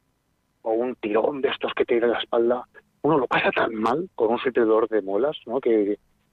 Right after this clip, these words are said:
que dice, "Por favor, que me arranquen la muela, ¿no? O sea, esto, quiero acabar con esto ya". Pues esto es una enfermedad grave, imaginémonos lo que puede suponer, ¿no? En el organismo de una persona.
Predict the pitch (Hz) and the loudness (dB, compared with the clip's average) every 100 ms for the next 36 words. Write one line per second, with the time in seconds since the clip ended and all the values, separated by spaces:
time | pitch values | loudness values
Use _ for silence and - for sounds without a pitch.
0 | _ - 98 95 95 101 104 113 113 - | _ 0 2 4 0 -4 -6 -4 -2 0
1 | 180 170 151 143 170 165 160 135 143 170 | 2 2 0 0 0 0 0 0 0 2
2 | 120 147 - 127 123 - 160 156 160 151 | 0 -2 -4 -4 -4 -2 0 2 2 0
3 | 139 160 - 123 131 127 - _ _ _ | -2 -4 0 0 2 0 -2 _ _ _
4 | _ _ _ _ - 107 117 - 143 131 | _ _ _ _ -12 -4 -4 0 2 2
5 | 120 127 120 120 113 104 117 113 113 165 | 0 0 2 2 0 2 2 2 0 -2
6 | _ _ - 98 - 101 104 107 107 _ | _ _ -10 -10 -2 -2 0 0 -2 _
7 | _ _ _ _ _ - - 101 98 - | _ _ _ _ _ -10 -2 0 0 0
8 | 107 98 104 95 110 101 98 98 101 107 | 0 2 2 0 0 0 0 2 0 0
9 | 104 - - 117 104 | -2 -4 -4 -2 -4